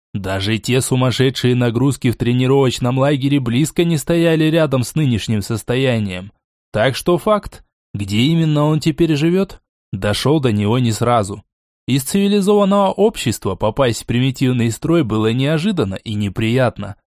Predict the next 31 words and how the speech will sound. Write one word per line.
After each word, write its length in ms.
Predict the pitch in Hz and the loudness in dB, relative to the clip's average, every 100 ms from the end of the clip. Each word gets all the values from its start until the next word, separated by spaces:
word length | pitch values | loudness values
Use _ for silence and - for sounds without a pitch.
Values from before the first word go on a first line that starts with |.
| - | -6
Оказалось, 720 | 98 95 117 110 175 202 190 | -6 -2 -2 0 0 2 0
что 220 | - - | -4 0
его 220 | 175 180 | 2 2
новая 400 | 185 190 190 185 | 2 2 2 0
семья – 480 | 175 196 190 208 208 _ _ - | -2 -2 0 0 -2 _ _ -8
это 260 | 101 95 101 | -6 -4 -4
кочевники, 840 | 117 117 165 165 113 98 117 - _ _ - | -4 0 2 2 0 -4 -12 -18 _ _ -4
постоянные 800 | 104 - 110 127 147 151 151 | -4 -2 0 2 2 0 0
переезды 680 | 139 147 143 151 151 135 147 | 0 0 2 2 0 0 0
и 20 | |
походы, 680 | 135 139 131 - 170 120 95 - _ - | 0 -2 -2 0 0 0 -6 -14 _ -8
жизнь 580 | 101 92 104 131 123 120 | -6 -2 0 0 0 0
в 60 | 113 | 0
вонючей 540 | 127 143 135 - 127 | 0 0 -2 -2 -2
юрте. 680 | 139 165 135 - - - - _ _ _ _ - | 0 0 0 -2 -12 -14 -14 _ _ _ _ -4
Правда, 460 | 123 156 170 180 | 0 2 2 0
к 60 | 160 | 0
запаху 420 | 196 190 190 - | 0 0 -2 0
он 160 | 185 185 | 0 0
уже 240 | 165 180 | 0 -2
привык, 580 | 185 196 208 160 - - _ _ - | 0 0 0 -2 -6 -20 _ _ -8
но 200 | 95 98 | -4 0
вот 200 | 107 107 | 0 0
к 60 | 117 | -2
ограничению 760 | 107 110 113 120 131 120 117 | -2 0 0 0 0 0 0
движения 580 | 107 110 101 135 131 107 | 0 0 0 0 0 -2
и 160 | - 110 | -4 -4
новому 420 | 117 123 120 120 | 0 0 2 2
языку 460 | 120 107 120 - 165 | 0 0 -2 0 -2
привыкнуть 540 | 110 101 127 135 120 | 0 0 0 0 -2
сложнее. 640 | 117 117 104 156 139 90 | 0 -2 -2 -6 -6 -8